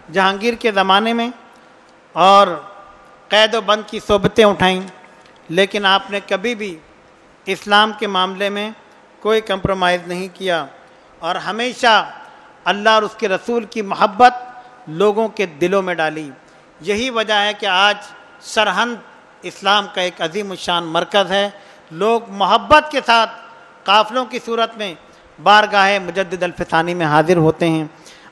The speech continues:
اللہ تبارک و تعالی مجھے اور آپ کو حضرت مجدد الفسانی کی سیرت پر عمل کرنے کی توفیق عطا فرمائے۔ آپ نے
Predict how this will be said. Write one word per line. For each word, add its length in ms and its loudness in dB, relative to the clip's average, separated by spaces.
اللہ 360 6
تبارک 480 4
و 60 2
تعالی 420 6
مجھے 440 4
اور 180 4
آپ 460 4
کو 200 -8
حضرت 420 -4
مجدد 420 0
الفسانی 600 0
کی 240 -6
سیرت 360 2
پر 220 2
عمل 280 6
کرنے 380 -2
کی 220 -10
توفیق 420 0
عطا 240 4
فرمائے۔ 520 2
آپ 320 2
نے 60 -4